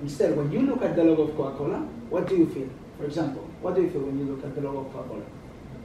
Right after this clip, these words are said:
You know it's a drink, you know it's happiness. It means that.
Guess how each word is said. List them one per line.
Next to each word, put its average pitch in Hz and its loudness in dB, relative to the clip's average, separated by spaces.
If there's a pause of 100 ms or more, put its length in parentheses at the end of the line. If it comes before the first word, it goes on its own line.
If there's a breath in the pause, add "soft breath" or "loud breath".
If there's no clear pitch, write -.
(800)
You 165 4
know 185 2
it's 160 4
a 151 -2
drink, 147 0
you 139 0
know 170 4
it's 175 0
happiness. 143 -2
It 156 -2
means 175 0
that. - -2